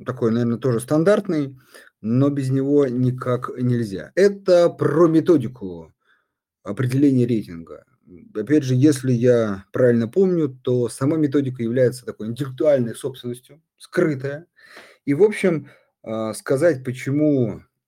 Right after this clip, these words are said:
именно этой компании, ну, конкретно, вернее, да, этой компании вот так-, такой рейтинг, у этой такой, какие показатели, в каком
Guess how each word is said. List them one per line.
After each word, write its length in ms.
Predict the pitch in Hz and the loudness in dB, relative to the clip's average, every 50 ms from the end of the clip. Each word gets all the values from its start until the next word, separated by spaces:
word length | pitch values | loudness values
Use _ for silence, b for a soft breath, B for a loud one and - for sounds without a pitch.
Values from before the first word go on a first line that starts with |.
| _ - | _ -6
именно 300 | 131 127 123 120 120 123 | -2 0 0 2 2 2
этой 220 | 127 127 127 113 - | 0 0 0 -2 -6
компании, 640 | - 110 110 107 113 117 117 113 107 104 98 92 | -6 -8 -8 -6 -6 -6 -6 -4 -6 -6 -6 -2
ну, 100 | 113 147 | -2 0
конкретно, 560 | 139 165 156 156 - 165 165 139 117 127 95 90 | 2 2 0 0 2 2 2 2 2 -2 -8 -12
вернее, 400 | 92 90 90 95 85 80 - - | -14 -14 -12 -14 -14 -14 -16 -16
да, 300 | - 104 113 110 104 - | -12 -10 -8 -8 -6 -6
этой 240 | - 120 117 - 131 | -8 -8 -10 -10 -12
компании 420 | - 113 107 104 113 107 107 104 | -10 -10 -6 -4 -4 -2 -2 -4
вот 80 | 104 101 | -4 -4
так-, 260 | 110 - _ - - | -6 -8 _ -14 -4
такой 320 | - 131 127 127 180 185 175 | -4 -4 2 6 6 6 6
рейтинг, 420 | 165 156 147 131 139 120 127 127 | 6 2 0 0 -4 -6 -4 -4
у 60 | 117 | -6
этой 160 | 110 107 101 101 | -6 -6 -8 -10
такой, 340 | 104 101 - - 160 135 | -10 -8 -4 -2 -2 -2
какие 220 | 120 113 - 127 120 | -2 -6 -6 -6 -6
показатели, 540 | 123 110 - 117 113 156 160 139 - 120 113 | -6 -6 -8 -4 0 0 0 0 -2 -10 -14
в 40 | |
каком 440 | - 104 _ - 135 131 113 107 b | -16 -14 _ -2 -2 -2 -2 -2 b